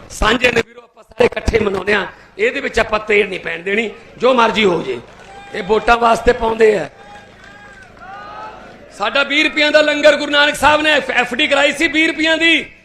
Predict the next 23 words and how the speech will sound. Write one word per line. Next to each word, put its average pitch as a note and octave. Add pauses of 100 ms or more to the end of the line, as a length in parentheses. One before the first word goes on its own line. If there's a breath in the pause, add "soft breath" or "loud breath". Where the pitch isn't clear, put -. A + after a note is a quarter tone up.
(460)
ਉੱਥੇ G#3+
ਕੋਈ A#3
ਦੇਖਿਆ G3+
ਥੋੜ੍ਹੀ G#3+
ਜਾਂਦਾ B3+
ਕੌਣ B3
ਕਿਹੜੇ A#3+
ਧਰਮ B3+
ਦਾ G3
ਹੈ। - (220)
ਬਹਿ A#3
ਜਾ C4
ਬਈ, G#3+ (400)
ਰੋਟੀ A#3
ਵਾਹਿਗੁਰੂ, B3 (640)
ਦਾਲ B3
ਵਾਹਿਗੁਰੂ, A#3+ (520)
ਪਾਣੀ B3
ਵਾਹਿਗੁਰੂ, B3 (720)
ਜੋ D4
ਮਰਜ਼ੀ C#4
ਖਾਓ B3+
ਉੱਥੇ। A#3